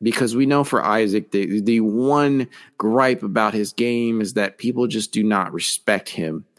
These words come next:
Um, you know, I won't say the one gripe. The, the biggest gripe that people have about his game is that people just don't respect him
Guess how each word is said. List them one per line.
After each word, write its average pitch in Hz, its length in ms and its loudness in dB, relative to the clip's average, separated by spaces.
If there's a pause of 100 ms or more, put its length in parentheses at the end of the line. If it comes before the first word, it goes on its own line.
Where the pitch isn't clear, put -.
(320)
Um, 87 680 -2
you 135 100 6
know, 139 60 6
I 135 160 6
won't 147 180 2
say 127 140 2
the 110 80 2
one 95 160 -2
gripe. 76 320 -4
The, 107 120 2
the 107 160 2
biggest 120 460 2
gripe 87 340 0
that - 140 -10
people 95 260 -4
have 85 220 0
about 80 220 -2
his 78 80 -4
game 85 240 0
is 80 100 -6
that 90 220 -4
people 117 240 -2
just 101 260 -4
don't 110 160 2
respect 90 480 -2
him 82 300 -4